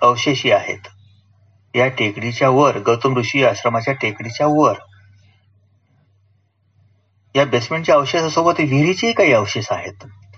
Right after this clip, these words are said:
या टेकडीला काही भुयारीही आहेत. या बुरुजावरून खाली सीतान्हानी म्हणून ओळखले जाते ते मंदिर दिसते आणि या सीतान्हानीच्या मंदिराच्या पुढे डोंगराच्या कडेला दुसरा बुरुज दिसतो.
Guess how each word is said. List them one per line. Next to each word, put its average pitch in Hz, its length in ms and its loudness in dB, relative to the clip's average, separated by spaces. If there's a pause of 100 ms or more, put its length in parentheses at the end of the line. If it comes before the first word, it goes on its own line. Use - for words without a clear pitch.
(540)
या 151 80 4
टेकडीला 135 500 -2
काही 135 240 -2
भुयारीही 123 520 -2
आहेत. 95 400 -6 (800)
या 135 140 4
बुरुजावरून 135 640 0
खाली 147 380 0 (220)
सीतान्हानी 156 560 0
म्हणून 160 180 -2
ओळखले 131 440 2
जाते 113 360 0 (460)
ते 139 60 2
मंदिर 113 400 0
दिसते 95 500 -10 (460)
आणि 110 300 0
या 110 120 0
सीतान्हानीच्या 131 880 0 (180)
मंदिराच्या 110 560 -2
पुढे 135 560 -8 (680)
डोंगराच्या 113 460 -2
कडेला 120 440 0 (360)
दुसरा 135 400 0
बुरुज 143 320 4
दिसतो. 101 420 -6